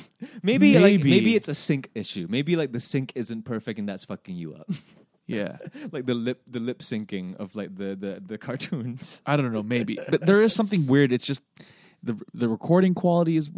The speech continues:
Speaker 2: I, I don't know what it is. I honestly don't know what it is. 'Cause you're right. Steven Yeun is not doing,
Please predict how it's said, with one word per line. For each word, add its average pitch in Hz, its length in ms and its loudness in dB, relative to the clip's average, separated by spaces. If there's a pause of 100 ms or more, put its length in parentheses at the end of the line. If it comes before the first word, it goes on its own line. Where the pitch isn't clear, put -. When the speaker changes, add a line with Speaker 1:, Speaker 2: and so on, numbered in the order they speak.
Speaker 2:
I, 175 340 -4
I 147 80 -4
don't 156 140 -6
know 170 100 4
what 165 140 6
it 135 120 -2
is. 113 160 0
I 120 160 -2
honestly 143 280 2
don't 117 180 -2
know 110 80 -4
what 104 140 -8
it 101 80 -12
is. - 100 -16
'Cause 139 160 -2
you're 156 100 6
right. 131 200 0
Steven 175 280 0
Yeun 151 140 2
is 113 80 -6
not 113 220 -4
doing, 107 320 -4